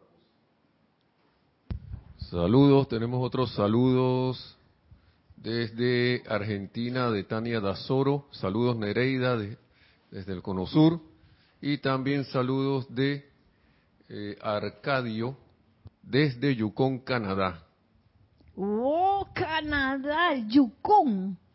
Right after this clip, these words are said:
Speaker 1: Sí.
Speaker 2: ¡Wow! Bendiciones. Estamos toda América conectada. <laughs> Encendida, el, encendido el continente americano.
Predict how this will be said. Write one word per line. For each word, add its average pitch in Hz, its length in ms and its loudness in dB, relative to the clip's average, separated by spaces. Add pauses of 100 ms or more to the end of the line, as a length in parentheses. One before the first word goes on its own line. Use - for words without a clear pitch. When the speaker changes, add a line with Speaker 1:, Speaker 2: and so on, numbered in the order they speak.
(380)
Speaker 1:
Sí. 190 80 -14
Speaker 2:
¡Wow! 226 1040 4 (340)
Bendiciones. 226 1400 0 (1500)
Estamos 269 400 2
toda 330 260 10
América 320 520 2
conectada. 247 1600 0 (960)
<laughs> - 840 -4
Encendida, 285 1080 6
el, 220 300 -2 (160)
encendido 226 680 -2
el 262 120 0
continente 214 600 -4
americano. 170 540 -6